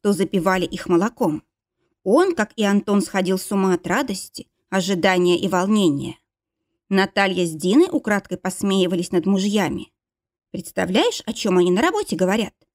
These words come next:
смеясь, рассказывала одна. «Мне по секрету Мария Ивановна рассказала. Закрываются в кабинете у Ренкова и обсуждают, какие у нас анализы, что говорят врачи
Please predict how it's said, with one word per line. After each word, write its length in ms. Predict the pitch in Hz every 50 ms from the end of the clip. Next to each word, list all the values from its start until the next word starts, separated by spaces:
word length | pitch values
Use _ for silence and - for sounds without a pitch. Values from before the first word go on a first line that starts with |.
| _ _ _ _ _ -
смеясь, 540 | - 202 196 180 160 160 190 - 330 - -
рассказывала 580 | 220 196 - - 190 185 180 - 170 175 175
одна. 460 | - - 202 190 - 208 180 143 - - _ _ _ _ _ _ _ _ _ _ _ _
«Мне 220 | 427 427 415 415 403
по 120 | - -
секрету 520 | - - - - - 233 349 453 - -
Мария 300 | 202 202 202 196 196 208
Ивановна 500 | 220 - 359 392 403 339 247 170 160 170
рассказала. 540 | 170 180 - - 220 240 269 214 - 214 - - _ _ _ _ _ _ _ _ _ -
Закрываются 720 | - 202 196 - 190 180 165 202 294 453 453 - - 226
в 60 | -
кабинете 460 | - 220 175 208 190 214 208 208 - 180
у 100 | 226 202
Ренкова 440 | 180 180 196 - - 185 208 196 202
и 120 | - 202
обсуждают, 840 | 190 180 - - - 170 160 175 170 - 285 330 277 - - - - _ _ _ _ _
какие 360 | _ - 202 196 - 208 208 208
у 100 | 196 202
нас 280 | 190 185 185 190 -
анализы, 580 | 190 170 170 185 269 330 302 208 180 - - - _ _ _ _ _ _
что 240 | - - - 415 403
говорят 380 | 285 247 214 220 208 202 202 185
врачи 600 | 196 180 175 - - - - 214 254 339 -